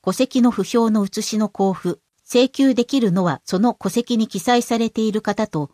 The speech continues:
その配偶者、直系血族のみ、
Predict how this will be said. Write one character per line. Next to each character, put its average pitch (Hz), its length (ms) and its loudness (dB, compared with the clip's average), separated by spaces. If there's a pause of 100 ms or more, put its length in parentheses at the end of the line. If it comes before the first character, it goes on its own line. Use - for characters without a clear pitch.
そ 190 100 -2
の 226 140 2
配 220 240 0
偶 233 200 -2
者、 - 300 -6 (180)
直 175 120 0 (100)
系 262 160 4
血 254 260 -4
族 147 280 -4
の 185 100 0
み、 165 160 -2